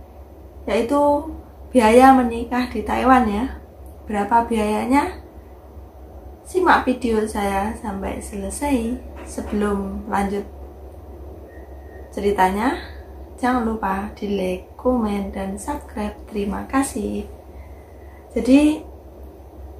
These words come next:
bagi T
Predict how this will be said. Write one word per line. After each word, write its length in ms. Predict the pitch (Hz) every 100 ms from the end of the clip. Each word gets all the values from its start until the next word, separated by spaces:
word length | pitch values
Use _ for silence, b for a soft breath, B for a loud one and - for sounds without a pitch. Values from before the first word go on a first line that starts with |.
| -
bagi 640 | - 226 254 262 247 233 233 - - - - - - - - - - - - - - - - - - - - - -
T 80 | -